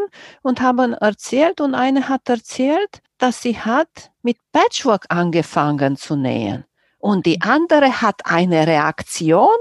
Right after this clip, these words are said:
gehabt zu diesem Satz, als sie hätte, ich weiß es nicht, was Schlimmes getan. Dann, als ich das gehört habe, habe ich gesagt, "Okay, Schluss, ich höre euch nicht mehr." Warum ist das, das Patchwork so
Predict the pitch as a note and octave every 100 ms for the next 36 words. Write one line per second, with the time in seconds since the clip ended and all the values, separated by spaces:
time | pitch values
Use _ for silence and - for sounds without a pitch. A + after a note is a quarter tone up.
0 | A#4 D#4 G#3+ - F3 - - G#3+ G#3 C4
1 | A3 G3+ F3 D#3+ E4+ E4 B3 - C4 E4+
2 | D#4+ - - D#4 - C#4+ C#4 D#4+ C#4+ C#4+
3 | - F3 - A3 A#3 F#3 G#3+ F#4+ A4+ -
4 | F#4 C#4+ D4 C4 G#3 G#3+ - - F#4+ A#4
5 | C#4+ - A3 - E3 D3+ - - F#3+ B3
6 | A3+ F#3+ A3 G3+ G3 - G#3 G3+ - F3+
7 | E3+ F#3 D#3 D3 D3 - - A#3+ D4 C4
8 | - A3 C#4 - - G3+ G#3+ A3 G#3+ F3+
9 | A3 B3+ B3 A3+ G#3+ F#3+ F#3 - - -
10 | C#4 D4+ D#4+ B4 C#5 D4 - A3 G#3 -
11 | - F3+ - - F#3+ - E3+ D3 - -
12 | _ F3 E3 D#3+ D#3 D3